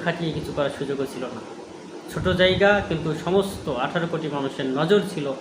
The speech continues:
এই একটি জায়গায়। এখানে দুর্নীতি করলেই আপনি ধরা পড়তেন। কিন্তু যখন নির্বাচনটা অনুষ্ঠিত হবে,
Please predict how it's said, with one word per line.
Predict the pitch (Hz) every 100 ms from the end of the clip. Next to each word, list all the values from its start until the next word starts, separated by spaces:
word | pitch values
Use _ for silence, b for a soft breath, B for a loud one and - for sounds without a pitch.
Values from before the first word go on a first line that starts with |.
| - - - -
এই | 143
একটি | 139 - 131
জায়গায়। | 131 120 117 101 - - - - -
এখানে | 151 165 156
দুর্নীতি | 156 160 160 156 -
করলেই | 151 185 202
আপনি | - 147 131 113
ধরা | 135 135
পড়তেন। | 135 -
কিন্তু | 160 202
যখন | 220 214 208
নির্বাচনটা | 202 202 202 220 220
অনুষ্ঠিত | 190 170 - 151
হবে, | 120 120 123 180